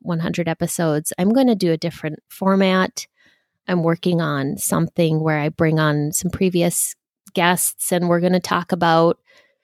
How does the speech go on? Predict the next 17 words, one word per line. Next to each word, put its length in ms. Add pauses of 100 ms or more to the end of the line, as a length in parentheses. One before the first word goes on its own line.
(260)
our 140
opinions, 760 (280)
our 140
thoughts, 760 (320)
our 100
feelings, 480
emotions. 800 (600)
We're 100
gonna 140
make 200
space 440
for 600 (300)
anger 560 (300)
and 360
sadness 880 (220)
and 100
healing. 460